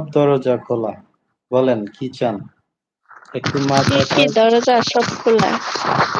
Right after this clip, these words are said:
Speaker 1: খুব ব্যথা করতেছে সুমনা ডার্লিং।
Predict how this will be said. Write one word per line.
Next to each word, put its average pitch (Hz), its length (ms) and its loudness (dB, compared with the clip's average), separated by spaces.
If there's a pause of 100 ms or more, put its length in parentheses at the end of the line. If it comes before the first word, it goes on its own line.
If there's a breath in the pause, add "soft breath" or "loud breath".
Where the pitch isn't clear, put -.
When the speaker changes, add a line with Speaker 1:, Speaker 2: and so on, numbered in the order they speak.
(400)
Speaker 1:
খুব 143 320 -4 (100)
ব্যথা 135 480 0 (240)
করতেছে 123 580 -8 (100)
সুমনা 120 500 -6
ডার্লিং। 110 400 -6